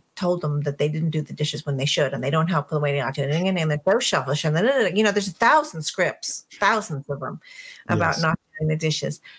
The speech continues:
Speaker 1: So how do I break from that in a
Speaker 2: Mm.
Speaker 1: way that is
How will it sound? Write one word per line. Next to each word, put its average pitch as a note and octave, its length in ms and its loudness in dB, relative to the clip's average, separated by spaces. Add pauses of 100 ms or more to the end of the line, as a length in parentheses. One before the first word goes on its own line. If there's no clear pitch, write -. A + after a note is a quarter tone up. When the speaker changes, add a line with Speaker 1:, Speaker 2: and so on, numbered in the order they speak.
Speaker 1:
So B3+ 180 2
how C#4+ 260 4
do A4 140 2
I E4 100 4
break E3+ 720 -2 (260)
from D#3+ 260 2
that C3+ 420 -4 (1300)
in A#3 120 6
a A#3 60 6
Speaker 2:
Mm. A3 60 2
Speaker 1:
way A#3+ 360 4
that B3 100 2
is A#3+ 180 0